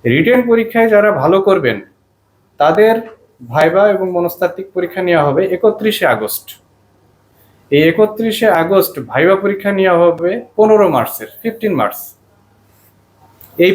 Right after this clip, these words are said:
পরীক্ষায় কেউ ফেল করে না। এই পরীক্ষায় যে সুস্থ দেহে হাজির হতে পারে বোর্ডের সামনে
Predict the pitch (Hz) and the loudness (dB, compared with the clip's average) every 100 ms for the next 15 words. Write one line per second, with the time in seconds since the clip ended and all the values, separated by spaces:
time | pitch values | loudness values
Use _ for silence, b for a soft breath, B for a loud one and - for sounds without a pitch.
0 | 190 202 202 208 208 196 175 175 160 110 | 2 0 0 0 0 0 0 2 0 -2
1 | 95 - _ _ _ _ _ _ _ _ | -6 -16 _ _ _ _ _ _ _ _
2 | _ 151 160 180 180 - 202 170 180 180 | _ -2 2 2 0 0 -2 2 0 0
3 | - 190 - 208 170 185 147 147 190 190 | -4 -8 -2 0 2 2 0 -2 0 0
4 | 190 190 180 160 160 165 - 147 143 175 | 2 0 0 0 0 -2 -2 -6 -4 -8